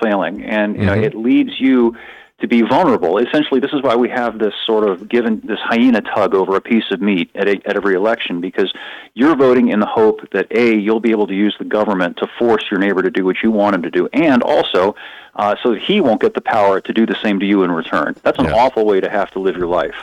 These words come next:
Speaker 2: It is. It really is. And, and, you know, like I've said, uh, many times when I was trying to explain, uh, libertarianism to people, I would say, "Well, freedom is one thing you can't have unless you give it to other people."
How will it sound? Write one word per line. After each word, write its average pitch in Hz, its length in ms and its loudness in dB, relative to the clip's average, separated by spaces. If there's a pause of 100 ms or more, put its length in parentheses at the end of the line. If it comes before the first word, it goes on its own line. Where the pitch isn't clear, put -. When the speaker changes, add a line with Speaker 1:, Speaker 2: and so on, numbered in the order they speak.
(100)
Speaker 2:
It 220 140 0
is. 320 440 0
It 127 120 0
really 151 360 2
is. 95 320 0
And, 110 280 0
and, 117 220 0
you 127 60 2
know, 117 280 2
like 123 260 -2
I've 123 140 -2
said, 120 320 -2
uh, 107 100 2
many 110 180 2
times 113 260 -2
when 107 100 0
I 110 40 0
was 113 140 0
trying 107 200 0
to 87 60 2
explain, 98 520 0 (720)
uh, 90 200 0
libertarianism 95 760 0
to 85 80 -4
people, 90 340 0
I 87 80 2
would 87 160 0
say, 90 180 -2
"Well, 87 160 0
freedom 151 320 0
is 95 140 0
one 110 160 0
thing 107 160 2
you 90 80 0
can't 92 240 -2
have 85 260 -2
unless 92 280 -2
you 92 60 -4
give 92 140 -2
it 78 40 -8
to 95 100 -4
other 87 140 -2
people." 85 380 -8